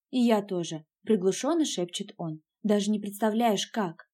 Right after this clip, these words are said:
Ты мне снишься и мерещишься повсюду". "Мне то же самое", кивнула я.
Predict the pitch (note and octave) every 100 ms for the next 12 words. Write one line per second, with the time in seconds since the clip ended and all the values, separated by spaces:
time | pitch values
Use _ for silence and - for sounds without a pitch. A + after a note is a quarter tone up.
0 | _ _ _ - A#3 A3 A3+ G#3+ A#3+ B3+
1 | - G3+ F#3+ G3+ G3+ G3 G#3+ B3 A3+ F3
2 | - F#3+ G#3 G#3 C4 G#3+ D#3 - _ _
3 | _ _ _ _ _ _ C4 C4 B3 B3
4 | A#3 A#3 D4 C#4 G#3 E3+ - F#3 F#3+ G3+
5 | F3+ E3 D3+